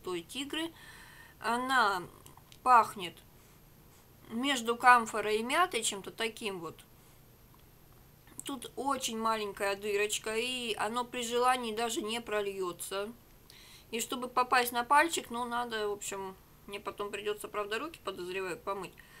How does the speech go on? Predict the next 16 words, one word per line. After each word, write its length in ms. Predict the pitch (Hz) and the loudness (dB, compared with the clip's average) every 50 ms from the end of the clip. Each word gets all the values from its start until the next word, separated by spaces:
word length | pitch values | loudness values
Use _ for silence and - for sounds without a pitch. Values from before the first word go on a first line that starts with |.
| - - - | -20 -18 -10
В 100 | - 214 | -6 -6
общем, 340 | 262 285 285 - 294 269 269 | -4 -4 -2 -2 -2 0 0
на 100 | 269 277 | -2 4
пальчике 480 | 277 349 370 381 370 - - - 226 | 8 8 8 8 6 0 -4 -4 -6
там 220 | 214 - 262 294 294 | -2 -2 -4 -2 -2
что-то 320 | - - - 262 - - | -4 -4 -4 -8 -8 -10
такое 340 | 262 - 226 226 - 254 240 | -6 -6 -6 -4 -2 -4 -4
остается, 580 | 220 - - 226 233 254 277 311 - - - 220 | -4 -2 -2 -2 -2 0 -2 -6 -6 -6 -4 -2
зеленоватая 580 | 214 208 202 202 214 214 220 214 208 - 190 | -2 0 0 0 0 0 0 0 0 -4 -8
такая 340 | - 196 196 - 202 208 214 | -8 -8 -6 -4 -2 -2 -2
жидкость. 480 | 233 269 285 285 - - 220 - - 208 | -2 -6 -8 -6 -6 -6 -6 -6 -4 -2
И 40 | |
если 280 | 214 226 240 240 - 240 | 0 2 2 0 0 -2
у 60 | 233 | 0
вас 300 | 233 233 233 233 - - - | 0 0 0 0 -4 -6 -6
мигрень, 640 | 226 233 233 233 226 262 262 277 294 302 302 302 | -6 -6 -6 -4 -4 -2 -2 0 0 -2 -4 -8